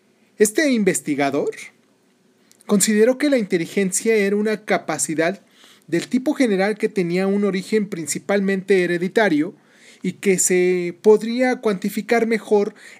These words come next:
en términos de la velocidad de resolución de los problemas y de otros procesos similares. A pesar de que los expertos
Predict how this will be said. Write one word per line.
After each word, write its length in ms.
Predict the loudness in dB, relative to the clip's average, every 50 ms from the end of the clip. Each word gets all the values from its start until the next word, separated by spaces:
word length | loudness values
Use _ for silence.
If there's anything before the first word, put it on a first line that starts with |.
| _ _
en 220 | -2 0 0 0
términos 640 | 2 6 6 6 6 4 0 -4 -2 -2 -4 -2 -2
de 100 | -2 -2
la 140 | -2 0 0
velocidad 580 | 0 0 0 -2 -4 -4 -4 -2 0 0 -2
de 220 | -2 -2 -4 -4 -2
resolución 840 | 0 -2 -2 -2 -2 -4 -4 -2 -2 -2 -2 -2 -2 -2 -2 -2
de 120 | -4 -4 -4
los 160 | -4 -6 -4
problemas 680 | -2 -2 0 0 0 0 -2 -2 -4 -4 -4 -6 -8 -8 -12 -20 -20 -20 _ _ _
y 160 | -2 -2 0
de 160 | 0 0 0
otros 420 | 2 2 0 0 0 -4 -6 -6 -8
procesos 580 | -6 -6 -4 -4 -2 -2 -2 -2 -2 -2 -2
similares. 760 | -2 -2 -2 -2 0 2 0 0 0 -2 -6 -6 -6 -8 -10 _ _ _ _ _ _ _ _ _ _ _ _ _ _ _ _ _ _ _ _ _ _ _ _ _
A 120 | _ -2 2
pesar 260 | 2 4 6 4 4
de 140 | 2 0 -2
que 100 | -2 2
los 240 | 2 2 2 2 -2
expertos 880 | -4 -6 -6 0 2 2 2 0 -2 -10 -10 -8 -8 -8 -10 -10 -14